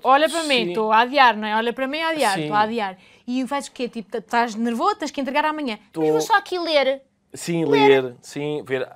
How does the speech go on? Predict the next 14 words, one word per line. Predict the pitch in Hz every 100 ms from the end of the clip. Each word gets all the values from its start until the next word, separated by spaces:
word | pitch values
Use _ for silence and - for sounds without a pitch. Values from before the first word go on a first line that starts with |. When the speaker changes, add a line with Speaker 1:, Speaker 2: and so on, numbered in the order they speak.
| -
Speaker 2:
Às | 123 113
vezes | 131 139 156
isso, | - 185 160
às | 127
vezes | 143
acontece. | 156 165 - 151 147 - 113
Ah, | 113 107
por | -
exemplo, | 120 107 107
quando | 104 120 117 113 107 - _ _
no | 104 113
início | 127 120 - 107
da | 110
comercial, | - 104 - - 107 104 107